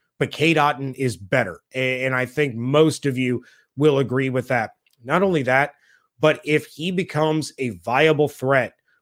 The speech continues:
week after week, that's gonna continue to open things up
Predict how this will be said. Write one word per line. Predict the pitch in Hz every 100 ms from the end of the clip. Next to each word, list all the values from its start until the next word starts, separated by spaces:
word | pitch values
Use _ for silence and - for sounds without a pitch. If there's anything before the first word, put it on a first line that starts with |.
| _ 98
week | 135 170 - -
after | 151 - 135
week, | 120 147 117 - _ _ _ _
that's | 135 -
gonna | 135 135
continue | 120 - 160 185 190
to | 165
open | 165 156 135
things | 147 135 127
up | 131